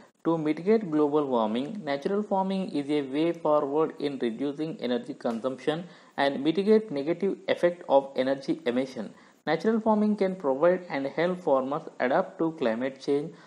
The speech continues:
through strengthening of agro ecosystem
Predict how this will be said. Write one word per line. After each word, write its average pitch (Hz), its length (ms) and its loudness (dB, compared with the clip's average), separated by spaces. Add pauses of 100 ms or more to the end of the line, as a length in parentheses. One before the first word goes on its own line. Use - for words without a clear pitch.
(160)
through 139 440 2
strengthening 196 600 2
of - 300 0
agro 127 360 2
ecosystem 147 760 0